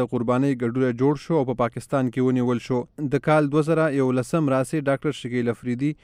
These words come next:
په قید کې دی او د هغه وخت راسي تر اوسه پورې نږدې دېرش ځلې په فاټا ټریبیونل کې د هغه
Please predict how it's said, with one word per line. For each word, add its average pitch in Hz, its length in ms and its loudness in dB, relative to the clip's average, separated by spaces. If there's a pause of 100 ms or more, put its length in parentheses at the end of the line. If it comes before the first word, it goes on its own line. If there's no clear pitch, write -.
(260)
په 127 240 6
قید 147 240 0
کې 151 160 0
دی 156 160 2
او 127 160 0
د 123 220 2
هغه 151 260 4
وخت 139 220 -2
راسي 147 340 0
تر 147 140 2
اوسه 135 260 -4
پورې 143 320 2
نږدې 120 480 -2
دېرش 160 180 2 (140)
ځلې 135 320 0
په 127 180 2 (220)
فاټا 147 320 4
ټریبیونل 131 520 0
کې 143 220 -2
د 123 100 -2
هغه 127 220 -4